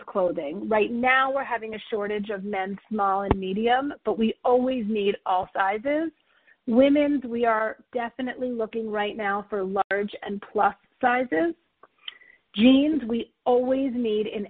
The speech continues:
every size. We do take children's clothing as well. And we also are always looking for h-, accessories, handbags, costume jewelry, hats,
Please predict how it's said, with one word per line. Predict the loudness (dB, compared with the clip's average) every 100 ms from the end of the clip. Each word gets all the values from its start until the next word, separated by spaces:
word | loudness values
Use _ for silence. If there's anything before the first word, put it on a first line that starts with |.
| -6
every | -4 -2 -2 -2
size. | -4 -4 -6 -8 -10 _ _
We | 0 0
do | 4 4 4
take | 2 -2 0
children's | -2 0 -2 -4 -4
clothing | 0 0 0 -2
as | -2 -6
well. | 0 0 2 2 0 -4 -20 _ 0
And | 2 4
we | 2
also | 2 0 0
are | 0 0 0
always | -2 -2 -4
looking | -6 -6 -8 -6
for | -8
h-, | -8 -18 _
accessories, | -8 -6 0 0 2 -4 -4 -8 -8
handbags, | 0 2 2 2 2 2 -4 -10 _ _ _
costume | -6 -4 -4 -6 -6 -6
jewelry, | -2 0 0 2 2 2 -2 _ _
hats, | 0 2 2